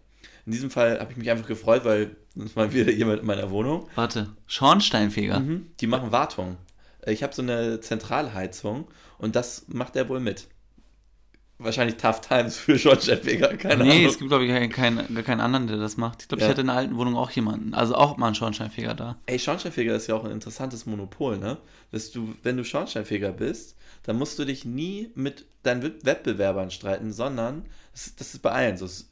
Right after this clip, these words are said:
Speaker 1: in ganz Deutschland so gere-, regelt, jeder Schornsteinfeger kriegt ein Gebiet. Und für das ist er dann zuständig.
Speaker 2: Alter, wie schlau. Nein, <laughs> scheiß drauf, ich sag's nicht.
Speaker 1: <laughs> Was?
Speaker 2: <laughs> Nee.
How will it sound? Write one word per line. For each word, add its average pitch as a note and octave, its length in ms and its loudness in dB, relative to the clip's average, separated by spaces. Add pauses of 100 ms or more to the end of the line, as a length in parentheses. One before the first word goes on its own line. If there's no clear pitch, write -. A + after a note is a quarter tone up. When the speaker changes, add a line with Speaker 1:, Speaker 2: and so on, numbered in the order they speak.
Speaker 1:
in - 140 -6
ganz B2+ 220 0
Deutschland A2+ 360 0
so G2 60 -12
gere-, G#2 440 -8 (240)
regelt, A2+ 340 0
jeder D3 320 -2
Schornsteinfeger A2+ 560 -4
kriegt - 240 -12
ein G2+ 140 -8
Gebiet. G2 380 -6 (600)
Und G#2+ 120 -8
für A2+ 60 -2
das A2+ 180 2
ist A2+ 120 -8
er G#2+ 380 0
dann G#2+ 320 -2
zuständig. F#2 680 -8
Speaker 2:
Alter, G#2 280 -6
wie A2 100 -4
schlau. A#2+ 500 0 (220)
Nein, G#2 260 -6
<laughs> - 40 -14
scheiß - 420 6
drauf, D3 300 8
ich - 80 -6
sag's D#3 320 10
nicht. C3+ 340 2 (500)
Speaker 1:
<laughs> D4+ 720 12
Was? C4 560 10
Speaker 2:
<laughs> - 40 -10 (420)
Nee. C3 340 8